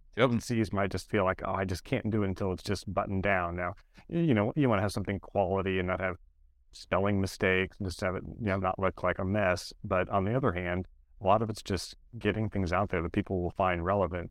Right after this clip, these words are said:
Speaker 2: to, yeah, to let people know what you're doing.
Speaker 1: Absolutely. Good stuff. So we are in February of twenty twenty-three at the time of this recording. What are you focused on for the rest of this year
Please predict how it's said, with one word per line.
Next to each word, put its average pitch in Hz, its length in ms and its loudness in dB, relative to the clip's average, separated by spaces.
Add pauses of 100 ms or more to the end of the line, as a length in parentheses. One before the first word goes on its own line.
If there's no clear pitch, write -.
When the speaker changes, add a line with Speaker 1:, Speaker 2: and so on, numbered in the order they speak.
Speaker 2:
to, 87 260 -4 (160)
yeah, 143 160 4
to - 140 -4
let 87 120 -2
people 101 180 -2
know 104 120 0
what 104 180 -4
you're 95 80 2
doing. 104 240 -4 (420)
Speaker 1:
Absolutely. 87 580 2 (120)
Good 98 180 2
stuff. 87 380 2 (360)
So 131 300 4
we 147 240 4
are 135 200 6
in 123 160 2
February 127 560 4
of 92 120 -2
twenty 117 480 0
twenty-three 107 600 2
at 98 40 4
the 95 60 4
time 107 240 4
of - 20 4
this 95 160 0
recording. 95 580 0
What 123 100 2
are 170 40 2
you 160 120 4
focused - 540 -2
on 95 180 -6
for - 100 -4
the 95 100 4
rest 92 380 2
of 87 180 2
this 92 300 0
year 92 360 2